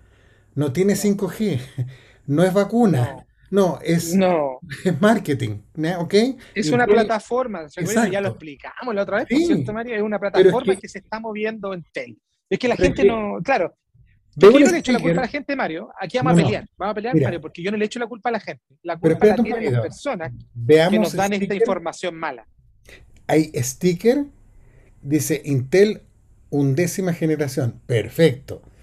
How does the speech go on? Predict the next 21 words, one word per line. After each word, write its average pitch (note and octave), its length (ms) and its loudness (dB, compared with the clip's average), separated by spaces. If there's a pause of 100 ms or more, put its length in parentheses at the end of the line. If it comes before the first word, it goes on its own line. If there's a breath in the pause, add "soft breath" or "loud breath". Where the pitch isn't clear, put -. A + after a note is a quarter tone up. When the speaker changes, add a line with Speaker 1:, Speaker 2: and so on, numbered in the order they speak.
(500 soft breath)
Speaker 1:
Es D3 420 0
el A#2+ 220 -4
chip D#3 320 -6
más D3 360 -6
reciente D#3 640 -2
de D#3 100 -4
Intel. D3 500 -2 (360 soft breath)
Y B2+ 140 2
al A#2+ 220 4
lado, A#3 440 2
Speaker 2:
Claro. - 120 -20
Speaker 1:
en C3+ 140 -2
el B2+ 120 0
afiche G3+ 420 -2
ponen F3 340 -2
Intel C#3+ 560 -2
Evo. A#2 360 -2 (200 soft breath)
Entonces F3+ 280 -4
la D#3 80 2
gente F#3 380 -4
dice, F3+ 320 -2